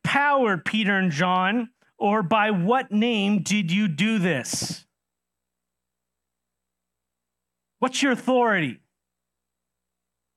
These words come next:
What does verse eight say? Underline. "Then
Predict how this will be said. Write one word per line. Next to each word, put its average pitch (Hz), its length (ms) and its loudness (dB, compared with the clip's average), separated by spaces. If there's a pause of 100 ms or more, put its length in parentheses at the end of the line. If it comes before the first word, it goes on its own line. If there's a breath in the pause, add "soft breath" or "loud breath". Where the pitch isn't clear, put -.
(160)
What 220 160 0
does 247 180 0
verse 233 460 -2
eight 214 280 -4
say? 208 520 -2
Underline. 175 720 0 (1900)
"Then 226 600 0